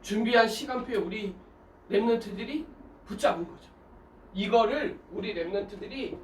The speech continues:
나의 시간표로 붙잡는 거예요. 자, 하나님이 요셉을 하나님의 시간표에 딱 있어요. 왜?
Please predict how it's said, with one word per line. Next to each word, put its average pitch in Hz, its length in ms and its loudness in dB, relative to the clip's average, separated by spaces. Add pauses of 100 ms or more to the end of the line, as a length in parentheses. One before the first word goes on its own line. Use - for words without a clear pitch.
(280)
나의 233 580 4
시간표로 269 800 -6
붙잡는 208 460 -8
거예요. - 160 -12 (1700)
자, 151 120 -14
하나님이 294 880 4 (680)
요셉을 277 800 2 (180)
하나님의 320 680 6
시간표에 302 1000 -2
딱 339 300 4 (920)
있어요. 190 460 0 (140)
왜? 254 320 6